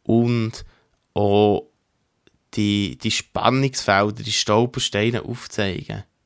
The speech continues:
Weil dann sind sie ehrlich und dann helfen sie. Wenn wir uns verändern und optimieren, das, was sie hier in diesem Interview kritisiert, dann sollte es in erster Linie um uns gehen.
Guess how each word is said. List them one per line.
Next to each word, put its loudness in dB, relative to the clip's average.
Weil 0
dann 4
sind -2
sie -4
ehrlich 0
und -4
dann 0
helfen -6
sie. -12
Wenn 6
wir 6
uns 2
verändern 4
und 6
optimieren, 2
das, 0
was 2
sie -2
hier 2
in -4
diesem -2
Interview 0
kritisiert, -4
dann 4
sollte 0
es -8
in 6
erster 2
Linie 2
um 0
uns -4
gehen. -4